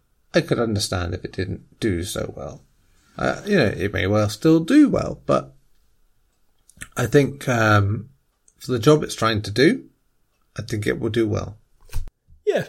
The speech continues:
Speaker 2: I think that it looks like more,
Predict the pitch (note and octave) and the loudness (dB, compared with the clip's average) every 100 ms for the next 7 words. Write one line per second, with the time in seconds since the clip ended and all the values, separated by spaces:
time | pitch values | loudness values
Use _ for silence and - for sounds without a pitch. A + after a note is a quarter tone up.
0 | - - E3+ A3 E3 E3 D#3 D3+ D#3+ D#3 | -6 0 2 4 2 4 2 2 4 2
1 | - - D3+ C#3+ C#3 - - C#3+ C#3+ D3 | 2 0 2 2 0 -10 -4 2 6 6
2 | D3+ D3 C#3+ C3 | 8 6 4 2